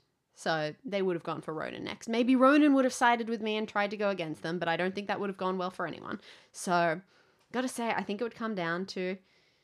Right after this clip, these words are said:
Elise, most likely, and then either me or Zana, depending on how well I did at surviving. And in which case,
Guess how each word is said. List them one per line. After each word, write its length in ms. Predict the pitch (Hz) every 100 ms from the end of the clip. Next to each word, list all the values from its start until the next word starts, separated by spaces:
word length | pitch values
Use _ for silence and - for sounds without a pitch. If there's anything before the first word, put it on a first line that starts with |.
| _ _ _ -
Elise, 640 | 226 240 285 - - - _ _ _
most 380 | 208 196 196 -
likely, 600 | 175 160 - 185 269 277 _ -
and 180 | 185 180
then 460 | 180 185 196 202 _ _ _
either 280 | 240 240 233 220
me 280 | 214 214
or 140 | 190 185
Zana, 540 | 170 156 - - 196
depending 420 | 180 - 165 165
on 140 | 165 170
how 180 | 170 160
well 220 | 156 127
I 100 | 139
did 160 | 143
at 140 | - -
surviving. 420 | 147 - 76 190 _ _ _ _ _ _ _ _ _ _ _ _
And 80 | 196
in 80 | 220
which 200 | 294 -
case, 560 | 269 262 254 - -